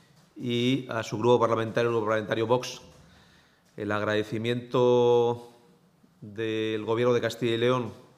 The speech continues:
por el trabajo del Parlamento y por el trabajo de este parlamentario. En lo personal, era portavoz del grupo parlamentario Vox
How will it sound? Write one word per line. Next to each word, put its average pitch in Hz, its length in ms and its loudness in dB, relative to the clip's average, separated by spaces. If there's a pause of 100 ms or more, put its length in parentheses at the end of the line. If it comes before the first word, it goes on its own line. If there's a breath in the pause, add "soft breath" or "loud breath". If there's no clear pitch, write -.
por 101 160 -2
el 98 100 -4
trabajo 110 920 -2
del 107 120 -6
Parlamento 123 480 -2
y 160 60 -2
por 123 140 -2
el 101 40 -2
trabajo 107 220 -2
de 117 60 -2
este - 160 -6
parlamentario. 110 680 -2 (960 loud breath)
En 123 200 0
lo 127 140 4
personal, 143 840 2
era 131 880 4
portavoz 120 400 2
del 123 80 2
grupo 127 160 4
parlamentario 117 540 0
Vox 131 340 -2